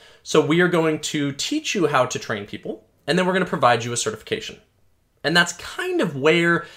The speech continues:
the education in this en-, industry ends. It's like,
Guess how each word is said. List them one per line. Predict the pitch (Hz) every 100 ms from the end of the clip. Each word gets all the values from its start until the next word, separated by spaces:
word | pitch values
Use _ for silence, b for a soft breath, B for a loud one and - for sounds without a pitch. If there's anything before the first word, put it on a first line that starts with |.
| B B -
the | 160 -
education | 185 175 170 - 196 214 - 156 135
in | 143
this | 139 -
en-, | 135 160 156
industry | 156 175 - - 117 107 135
ends. | 123 101 104
It's | 98 123
like, | 120